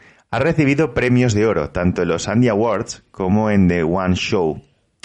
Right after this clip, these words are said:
pero también ha convertido al Stevenage en uno de los equipos más comercializados del mundo.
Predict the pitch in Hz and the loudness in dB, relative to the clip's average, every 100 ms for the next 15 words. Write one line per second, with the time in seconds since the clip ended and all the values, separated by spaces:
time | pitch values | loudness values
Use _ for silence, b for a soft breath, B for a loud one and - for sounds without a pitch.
0 | b b b b b _ 139 165 170 165 | b b b b b _ 0 0 0 2
1 | 147 131 127 131 127 127 123 110 107 113 | 2 2 0 2 2 2 2 2 2 0
2 | - - 101 107 - 92 - 139 113 90 | -4 -6 -4 -4 -2 -4 0 0 2 0
3 | 92 - - - 135 131 131 127 120 120 | -2 -4 -10 -2 0 2 2 2 2 2
4 | 113 101 104 110 101 110 - - 110 98 | 0 -2 -4 0 0 0 -4 -4 0 2
5 | 92 - 82 - 87 113 98 80 80 76 | 0 -2 -6 -4 -2 -2 0 0 0 0
6 | - - | -4 -10